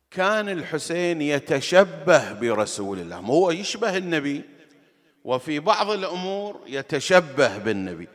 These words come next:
قد واحد يقول لي: "مثل شنو؟" مثل الحسين كان يخضب، زين، يخضب بالسواد، بالوسمة.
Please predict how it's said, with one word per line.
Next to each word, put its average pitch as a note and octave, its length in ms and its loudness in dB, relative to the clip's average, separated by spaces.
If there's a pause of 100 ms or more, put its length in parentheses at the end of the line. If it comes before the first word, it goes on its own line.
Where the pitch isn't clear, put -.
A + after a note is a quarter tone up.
(180)
قد A#2+ 140 -4
واحد D3 300 -4
يقول C3+ 200 -10
لي: C3+ 100 -10
"مثل C3+ 300 -10
شنو؟" C3 340 -10 (1120)
مثل F#3+ 300 0
الحسين E3+ 720 -2
كان D#3+ 300 2
يخضب، D3 480 0 (1120)
زين، G2+ 500 -8
يخضب A#2+ 460 -8
بالسواد، G#2+ 560 -8 (1300)
بالوسمة. A2 720 -2